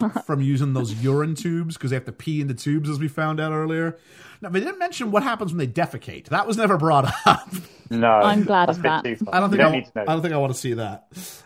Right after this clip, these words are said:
Speaker 2: Uh,
Speaker 3: Right.
Speaker 2: and then there's a fight between, um, Fred and Jack.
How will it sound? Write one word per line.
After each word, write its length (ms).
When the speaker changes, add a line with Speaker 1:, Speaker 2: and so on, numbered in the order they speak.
Speaker 2:
Uh, 260
Speaker 3:
Right. 200
Speaker 2:
and 80
then 60
there's 140
a 40
fight 580
between, 800
um, 600
Fred 640
and 240
Jack. 560